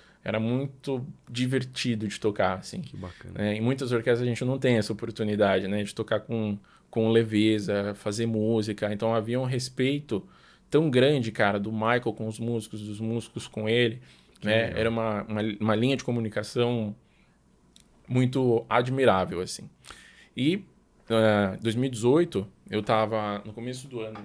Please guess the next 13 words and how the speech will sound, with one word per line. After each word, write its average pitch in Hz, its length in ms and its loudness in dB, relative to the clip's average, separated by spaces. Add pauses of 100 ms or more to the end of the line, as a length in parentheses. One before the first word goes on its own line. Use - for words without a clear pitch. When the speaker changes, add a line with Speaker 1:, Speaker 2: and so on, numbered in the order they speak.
(220)
Speaker 1:
eu 107 120 -14
tava 117 400 -4 (340)
saindo 175 300 4
do 220 60 4
banho, 165 400 10
cara, 113 280 4
eu 113 60 2
recebi 120 240 2
a 123 80 8
ligação 113 540 0
do 131 220 0
Michael 110 360 -2
Stern. 139 420 -6